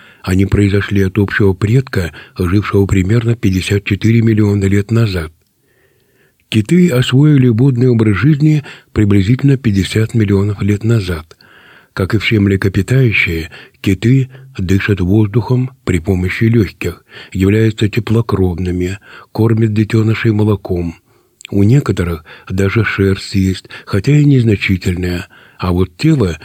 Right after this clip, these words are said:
больше напоминает рыб. Это следствие водного образа жизни. Питаются же все эти гиганты чаще всего планктоном. Всю эту мелочь они захватывают прямо с водой,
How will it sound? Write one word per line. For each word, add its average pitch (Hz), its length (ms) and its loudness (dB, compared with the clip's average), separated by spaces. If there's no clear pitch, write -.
больше 143 380 2
напоминает 110 720 0
рыб. 90 360 -2
Это 92 220 -2
следствие 104 580 0
водного 95 420 0
образа 101 400 2
жизни. 87 500 -2
Питаются 143 600 0
же 90 120 -2
все - 240 0
эти 92 140 -2
гиганты 95 680 -2
чаще 147 340 0
всего 104 400 0
планктоном. 92 920 -2
Всю 135 280 2
эту 113 200 0
мелочь 92 480 -2
они 98 260 2
захватывают 107 600 0
прямо 107 340 2
с - 120 -6
водой, 90 500 -2